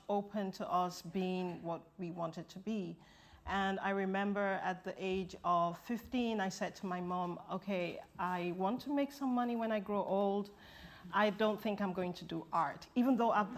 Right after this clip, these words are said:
I was making and drawing a lot, I enjoyed drawing. And when I was in school in Nigeria, in Queens College, we were introduced to architecture. And my mother said to me, "Hey, you know, you can do architecture and art. You can do everything in art." And I was like,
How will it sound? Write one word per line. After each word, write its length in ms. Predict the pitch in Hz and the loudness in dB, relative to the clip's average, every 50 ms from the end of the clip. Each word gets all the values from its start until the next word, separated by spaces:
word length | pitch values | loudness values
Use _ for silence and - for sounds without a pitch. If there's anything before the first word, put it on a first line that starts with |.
| 185 165 | -2 4
I 80 | - 220 | 4 4
was 220 | 208 214 202 - | 6 4 2 4
making 460 | 208 202 208 214 - - 214 214 190 | 4 4 4 4 2 0 0 2 4
and 200 | 196 180 180 165 | 4 2 2 0
drawing 480 | - 175 196 196 202 202 202 208 202 190 | 0 4 6 6 8 8 8 8 8 6
a 40 | 185 | 6
lot, 300 | 180 180 180 180 175 - | 6 6 6 4 4 2
I 60 | 190 | 2
enjoyed 480 | 180 180 170 - 185 190 208 214 180 - | 2 2 0 2 4 6 6 6 4 0
drawing. 380 | - 160 160 160 160 165 160 - | -2 -2 0 0 0 -2 -4 -2
And 280 | 170 175 175 175 170 175 | -2 -2 0 -2 0 0
when 100 | 190 190 | 0 2
I 60 | 190 | 2
was 160 | 185 175 - | 0 0 -2
in 80 | 180 170 | -4 -4
school 420 | - - - 220 208 202 196 190 | -4 -4 0 2 4 4 4 2
in 160 | - 185 180 | 0 0 2
Nigeria, 460 | 180 180 175 180 175 - 180 180 180 | 2 2 2 0 0 0 0 2 2
in 100 | 180 175 | 0 -2
Queens 300 | 170 - - 190 185 170 | -4 -4 -2 -2 -2 -2
College, 400 | - - 196 175 170 165 160 208 277 - - - - - - - - - | -2 0 0 0 2 0 -2 -4 -10 -12 -14 -16 -18 -20 -20 -18 -2 0
we 80 | 202 185 | 2 4
were 80 | 190 | 4
introduced 500 | 185 185 175 196 185 165 190 185 185 - - | 2 2 0 -2 -2 2 2 2 2 0 -4
to 80 | 202 - | -4 0
architecture. 720 | - - 170 - - - - 196 - - - - - 147 156 - - - - - - - - | 2 2 2 0 -6 -6 -4 -4 -4 -4 -8 -6 -4 -4 -4 -6 -10 -16 -20 -20 -18 0 2
And 100 | 220 214 | 2 4
my 120 | 214 214 | 4 4
mother 280 | 208 208 208 202 190 208 | 4 6 4 4 4 2
said 260 | 196 - 202 175 175 | 0 0 -2 -2 -2
to 100 | - 170 | -4 -4
me, 160 | 170 170 160 | -4 -2 -2
"Hey, 480 | 165 196 220 202 190 185 165 151 139 - - - | 0 0 0 2 2 0 -2 -4 -8 -12 -12 -4
you 140 | 175 202 202 | -2 2 2
know, 80 | 208 | 4
you 160 | 233 226 233 | 4 2 2
can 180 | 226 - 214 185 | 0 0 -2 0
do 160 | 175 190 180 - | 0 0 0 0
architecture 560 | 175 180 - 190 - - 185 170 - - 185 | -2 -2 -2 -4 -6 -6 -8 -8 -6 -6 -6
and 140 | 160 156 151 - | -4 -4 -6 -2
art. 380 | - 180 - 143 - - - - | 0 0 0 0 -2 -6 -6 -6
You 60 | 185 | -4
can 140 | - 196 170 | -4 -4 -2
do 140 | 165 180 - | 0 -2 2
everything 460 | 143 202 214 269 302 - - 196 175 | 2 2 4 2 0 0 -2 -2 -2
in 160 | 165 160 139 | -2 -4 -4
art." 340 | - 151 143 139 - - - - - 185 | -4 -4 -4 -6 -8 -12 -18 -12 -4 0
And 80 | 196 | 2
I 40 | 190 | 2
was 120 | 185 180 | 2 2
like, 100 | 196 190 | 0 -2